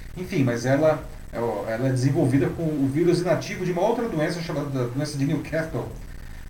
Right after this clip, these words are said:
né, que é um tipo de gripe aviária, não, que, que não, enfim, não causa nenhum dano a, a, a, ao ser humano, não.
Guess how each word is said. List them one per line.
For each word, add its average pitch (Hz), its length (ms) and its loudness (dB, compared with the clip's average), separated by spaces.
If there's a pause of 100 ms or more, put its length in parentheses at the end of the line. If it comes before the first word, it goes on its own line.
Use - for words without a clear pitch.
né, 113 260 -6 (100)
que 117 240 -2
é - 40 0
um 233 80 0
tipo 277 220 4
de 277 80 4
gripe - 240 0
aviária, 185 460 6
não, 117 200 -2
que, 107 400 -6 (120)
que 113 200 -4
não, 170 200 0 (260)
enfim, 135 380 -2
não 156 160 0
causa 165 240 4
nenhum 185 240 0
dano 139 420 4
a, 110 60 2
a, 113 240 0
a, 101 720 0
ao 123 100 0
ser 143 200 -2
humano, 107 420 0
não. 90 80 -10